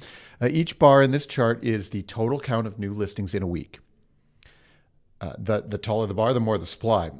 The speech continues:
And you can see how dramatically less supply the market has,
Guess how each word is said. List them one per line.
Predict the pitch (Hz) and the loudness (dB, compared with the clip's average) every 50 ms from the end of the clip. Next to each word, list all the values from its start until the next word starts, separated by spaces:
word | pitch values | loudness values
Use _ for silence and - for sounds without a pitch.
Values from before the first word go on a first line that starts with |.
| - | -4
And | 127 123 | -2 0
you | 120 113 | 0 0
can | - 113 | -2 -2
see | 95 - - 143 131 | -4 0 2 2 2
how | 127 107 | 2 2
dramatically | 95 - 120 104 98 104 107 110 113 117 117 120 120 - 117 110 | 0 0 -2 -2 0 0 0 0 2 2 2 0 0 0 0 0
less | 101 107 107 101 - | 2 2 2 0 -2
supply | 110 92 - 104 107 104 98 98 | -6 -6 -2 0 2 2 2 2
the | 90 95 | 0 -2
market | 92 101 98 98 92 98 | -2 -2 -2 -2 -2 -4
has, | 92 90 95 92 90 85 - - | -4 -2 -2 -2 -4 -6 -8 -14